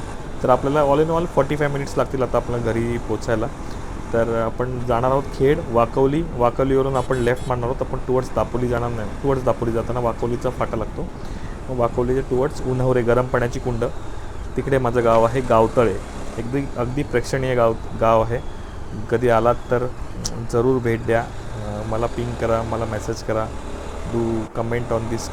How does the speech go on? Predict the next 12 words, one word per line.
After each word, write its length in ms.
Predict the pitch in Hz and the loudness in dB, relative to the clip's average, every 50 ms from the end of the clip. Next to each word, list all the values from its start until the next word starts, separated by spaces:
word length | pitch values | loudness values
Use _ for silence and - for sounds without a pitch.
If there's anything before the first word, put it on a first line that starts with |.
| - - 110 107 107 | -8 -6 -6 -4 -4
video. 280 | 107 104 107 110 110 110 110 - - - - - - - - - - - - - - - | -2 -2 -2 -2 -2 -2 -4 -6 -8 -8 -8 -8 -8 -8 -8 -8 -8 -8 -8 -8 -4 -2
तर, 260 | 123 123 123 120 123 120 | 0 0 2 2 2 2
अ, 600 | 123 123 123 123 123 123 120 120 123 120 120 120 | 2 2 2 2 0 0 0 0 0 -2 -2 0
भेटूया 300 | 127 120 - 165 170 160 | -2 0 2 2 2 2
आपण 220 | 156 - 160 151 | 2 0 -2 0
जवळपास 580 | 139 139 143 143 139 147 147 - - - - - | 0 0 2 2 2 2 0 0 -2 -8 -8 -8
कुठेतरी. 580 | - - - - - 139 143 143 - 139 143 151 - - - - - - - - - - - - - - - - - - - - - - - - - - - - - - - - - - - - - - - | -8 -8 -8 -6 -6 -6 -4 -2 0 0 0 -2 -4 -6 -8 -8 -8 -8 -8 -8 -8 -8 -8 -8 -8 -8 -8 -8 -8 -8 -8 -8 -8 -8 -8 -6 -6 -6 -6 -6 -6 -8 -8 -8 -8 -8 -8 -8 -8 -6 -6
मित्रांनो, 580 | 110 110 123 123 127 131 127 113 113 127 143 - - - - - - - - - - - - - - - - | -6 -4 -2 -2 -2 -2 -2 -4 -4 -4 -6 -6 -6 -6 -6 -8 -6 -8 -8 -8 -8 -8 -8 -8 -8 -8 -6
आपण 240 | 113 - - 117 113 | -6 -4 -4 -4 -2
पोचलेले 380 | 113 120 110 - 120 117 120 | -2 -2 -2 -2 0 2 2
आता 280 | 120 117 113 - 127 123 | 2 2 2 2 0 0
खेड, 580 | 123 - - - - - - 117 120 120 120 | -2 -2 -6 -8 -6 -2 0 0 2 0 0